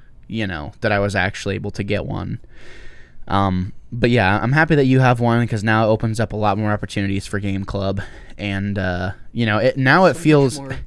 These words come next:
Speaker 1: <laughs> What'd you say?
Speaker 2: <laughs> So much more opportunities for activities.
Speaker 1: Yeah, no, it's true, and I, I mean,
Speaker 2: <laughs>
Speaker 1: 'cause there, I mean, there's a lot of games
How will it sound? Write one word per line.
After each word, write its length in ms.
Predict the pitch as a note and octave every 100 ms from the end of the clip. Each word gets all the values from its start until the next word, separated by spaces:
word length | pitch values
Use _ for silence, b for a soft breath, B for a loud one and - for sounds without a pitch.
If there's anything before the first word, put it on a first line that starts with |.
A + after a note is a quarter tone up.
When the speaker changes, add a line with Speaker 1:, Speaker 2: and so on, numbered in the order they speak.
| B
Speaker 1:
<laughs> 260 | B - -
What'd 180 | C3 C3+
you 40 |
say? 360 | - E3 F#3+ -
Speaker 2:
<laughs> 340 | - - - E3+ - b
So 160 | - A3
much 160 | G#3+
more 220 | F#3+ D#3+ D#3
opportunities 460 | D3+ - A#3+ A#3
for 100 | -
activities. 500 | - - C4+ B3+ D3
Speaker 1:
Yeah, 300 | C#3+ B3+ D#3
no, 280 | G#2+ F3 B2+
it's 140 | B2
true, 360 | - - - F3
and 120 | C#3
I, 200 | E3+ F3
I 20 |
mean, 240 | F3+ F#3+ E3+
Speaker 2:
<laughs> 0 |
Speaker 1:
'cause 200 | G#3 G3+
there, 300 | A3 D4 -
I 20 | F3+
mean, 240 | G3 G3 -
there's 420 | D#3+ C#3 E3 A#3
a 80 | B3+
lot 280 | F#3 C3 D#3
of 120 | C#3
games 680 | B2+ E3 E3 A#2 A2 -